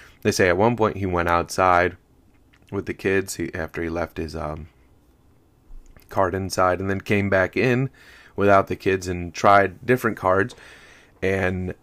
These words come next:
uh, no card worked. So I believe he tried it three different times, and he couldn't get the cards to work.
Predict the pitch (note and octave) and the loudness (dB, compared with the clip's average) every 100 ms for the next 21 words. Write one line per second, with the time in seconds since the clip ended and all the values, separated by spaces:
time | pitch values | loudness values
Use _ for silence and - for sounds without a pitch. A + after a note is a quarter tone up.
0 | - G2 F2 E2+ E2+ F#2+ A#2+ B2+ A#2+ A2 | -6 0 2 2 0 4 4 4 2 0
1 | G#2 G#2 G2 - F#2 F#2+ A2+ A2+ A2+ G#2+ | 2 2 0 -2 -4 0 0 -2 0 0
2 | G2 - A#2 A2 G#2+ G#2 G#2 G2+ G#2+ A#2 | 0 0 -2 -2 -4 -2 -2 0 -2 -6
3 | - _ _ - - F#2 F2+ E2 A2+ A2 | -12 _ _ -20 -12 -6 -6 -2 0 0
4 | G#2 - - F#2+ F#2+ F2 - F2 F#2 G#2+ | -2 -4 0 2 2 -4 -6 0 2 2